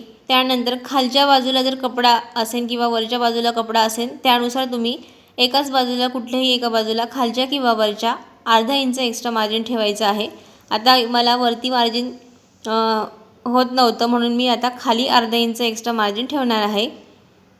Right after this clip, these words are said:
आता इथे आणि इकडे ह्या बाजूला अगदी बरोबर घ्यायचं आहे, जास्त ठेवायचं नाही. त्यानंतर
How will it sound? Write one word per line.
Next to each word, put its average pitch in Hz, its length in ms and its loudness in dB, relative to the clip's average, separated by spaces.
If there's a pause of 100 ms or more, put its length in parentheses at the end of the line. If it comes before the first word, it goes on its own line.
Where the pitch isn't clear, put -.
आता 208 180 0
इथे 247 520 2 (1700)
आणि 233 220 2
इकडे 254 400 2
ह्या 262 160 4
बाजूला 247 380 2
अगदी 247 360 -2
बरोबर 247 340 0
घ्यायचं 247 360 0
आहे, 240 260 0 (1300)
जास्त 240 300 4
ठेवायचं 254 420 0
नाही. 233 240 0 (800)
त्यानंतर 262 540 2